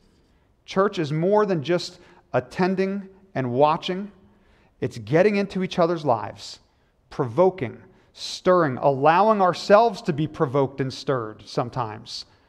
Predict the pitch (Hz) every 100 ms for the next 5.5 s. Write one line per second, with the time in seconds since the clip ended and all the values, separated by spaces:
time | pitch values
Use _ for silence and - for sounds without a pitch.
0 | _ _ _ _ _ _ _ 131 143 175
1 | 202 180 165 185 185 147 139 - - _
2 | 143 165 175 - 156 135 139 147 160 175
3 | 170 - - _ - - _ _ 135 113
4 | 160 170 - 156 127 - 113 139 131 123
5 | 117 98 - - -